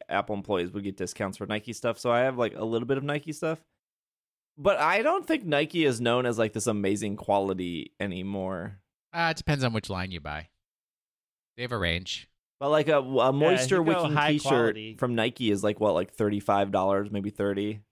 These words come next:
Speaker 2: Thirty to fifty.
Speaker 1: I've never owned a moisture wicking hoodie. I also don't work out, <laughs> so I don't, I don't know if I see the
Speaker 2: True.
Speaker 1: value at ninety dollars.
Speaker 3: I don't sweat, so it doesn't do anything for
Speaker 1: Oh,
Speaker 3: me.
Speaker 1: jeez.
Speaker 2: Aren't you
Speaker 1: Did you go outside
Speaker 2: special?
Speaker 1: yesterday? I went outside
Speaker 3: Yes.
Speaker 1: yesterday,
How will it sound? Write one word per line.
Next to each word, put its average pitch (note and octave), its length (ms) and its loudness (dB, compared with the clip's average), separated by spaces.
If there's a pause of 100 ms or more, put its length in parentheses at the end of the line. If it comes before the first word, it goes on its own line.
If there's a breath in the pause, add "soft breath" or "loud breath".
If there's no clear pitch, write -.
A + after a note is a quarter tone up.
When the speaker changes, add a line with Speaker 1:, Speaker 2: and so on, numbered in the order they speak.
(140)
Speaker 2:
Thirty D#3 240 -8
to D3+ 80 -8
fifty. F#2 420 -10 (260)
Speaker 1:
I've C3+ 140 2
never C#3+ 320 4
owned D3 380 2
a C#3 100 4
moisture C#3+ 680 4
wicking D3+ 580 0
hoodie. D#3+ 840 2
I B2+ 220 4
also D#3+ 280 2
don't G#3 220 0
work G#3+ 240 0
out, G#3+ 360 2
<laughs> - 0 -
so - 180 4
I E3+ 140 4 (220)
don't, - 240 4
I C4 480 0
don't D#4+ 220 4
know D4 140 4
if C#4+ 40 2
I D4+ 120 4
see D#4 120 2
the B2 120 6
Speaker 2:
True. A#3 60 6
Speaker 1:
value D4 360 4
at E3+ 80 2
ninety E3+ 300 0
dollars. B2+ 540 2 (320)
Speaker 3:
I A3+ 160 0
don't C#4+ 240 0
sweat, D3+ 440 -2 (160)
so A2+ 480 -4 (160)
it B2+ 60 -20
doesn't B2+ 260 -8
do A#2 100 -8
anything G#2 240 -12
for G#2 200 -14
Speaker 1:
Oh, - 20 -8
Speaker 3:
me. G2+ 80 -10
Speaker 1:
jeez. G2+ 520 -4
Speaker 2:
Aren't F#2 380 -4
you G2+ 140 -6
Speaker 1:
Did C#3+ 80 0
you F3 80 2
go B3+ 80 4
outside C4+ 300 2
Speaker 2:
special? F3+ 120 2
Speaker 1:
yesterday? B3 500 2
I E3 120 2
went G#3+ 160 2
outside D3+ 360 2
Speaker 3:
Yes. B2+ 120 6
Speaker 1:
yesterday, E3+ 300 2